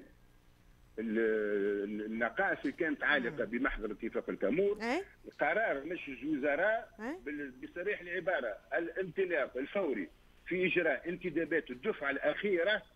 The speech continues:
Speaker 1: الخاصه بشركه البيئه والغرا-، والغرا-، والغراسه والبتله والمقدره ب خمسمية موطن شغل.
Speaker 2: إيه؟
Speaker 1: سا سي اكي.
Speaker 2: إيه؟
Speaker 1: سي فيني، سي لا ديسيزيون ميم دو كونسي دي مينيستر، والناس استبشروا خير.
Speaker 2: إيه؟
Speaker 1: وهذا
Speaker 2: أما ما، أما ما حلوش
Speaker 1: جاوب
Speaker 2: الفانا،
Speaker 1: لكن
Speaker 2: خاطر يقول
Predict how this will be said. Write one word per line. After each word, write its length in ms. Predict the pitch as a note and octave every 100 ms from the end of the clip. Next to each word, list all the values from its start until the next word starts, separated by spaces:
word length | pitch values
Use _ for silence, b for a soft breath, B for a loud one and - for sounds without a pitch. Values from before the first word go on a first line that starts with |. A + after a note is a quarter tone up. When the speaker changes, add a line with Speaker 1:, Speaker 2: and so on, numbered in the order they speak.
| _ - - C#3+
Speaker 1:
الخاصه 420 | C#3+ G3+ F#3+ C#3+
بشركه 440 | C#3 E3 D#3 D#3+ -
البيئه 260 | D3+ E3
والغرا-، 400 | C#3 C#3+ C#3+ D3
والغرا-، 440 | C3 B2+ D3 D3+ C3+
والغراسه 420 | A#2 A2 C#3+ C#3+ -
والبتله 600 | A#2+ B2+ F3+ C3+ A#2 G#2+ - - -
والمقدره 600 | C3+ C3+ C3 F#3 D#3+ D#3
ب 100 | C#3+
خمسمية 460 | D3+ C#3+ C#3+ D3+ D#3
موطن 240 | C#3+ C3+
شغل. 260 | - F2 D#2
Speaker 2:
إيه؟ 60 |
Speaker 1:
سا 140 | F#3+ G4+
سي 120 | -
اكي. 300 | F3 F3+ - -
Speaker 2:
إيه؟ 80 | A3
Speaker 1:
سي 100 | E4
فيني، 280 | A#4 G4+ F#4+
سي 100 | -
لا 60 | D3+
ديسيزيون 540 | F3 D3+ C#3+ F3 E3
ميم 180 | G#3 G3 - - C#3+
دو 100 | D#3+
كونسي 260 | F#3 F#3
دي 140 | E3 D3+
مينيستر، 360 | E3 A3 F#3+
والناس 360 | E3+ E3+ G#3 A#3 - b b
استبشروا 440 | D3+ - A3 - C3
خير. 180 | - B3+
Speaker 2:
إيه؟ 200 | G#4+ A4+
Speaker 1:
وهذا 220 | F3+ A#3+
Speaker 2:
أما 100 | C4+
ما، 240 | F#4+ G4 G#4 F4+
أما 120 | G#4
ما 60 | G#4+ -
حلوش 240 | G#4 B4+
Speaker 1:
جاوب 120 | G#4+
Speaker 2:
الفانا، 260 | F4+ F#4+ E4
Speaker 1:
لكن 100 | -
Speaker 2:
خاطر 220 | F#4 F4
يقول 260 | D#4 -